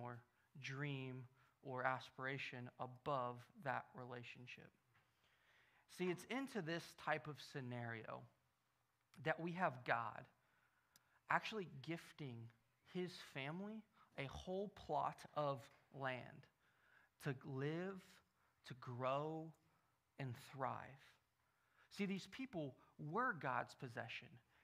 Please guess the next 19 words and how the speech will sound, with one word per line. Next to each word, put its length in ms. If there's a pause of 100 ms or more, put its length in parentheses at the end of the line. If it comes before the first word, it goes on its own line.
They 140
were 160
cherished. 720 (180)
That's 280
why 240
he 120 (120)
rescued 640
them 200 (320)
out 220
of 100
slavery 580
in 80
Egypt. 460 (380)
And 140
the 80 (140)
goal 420 (140)
was 200
that 220
as 260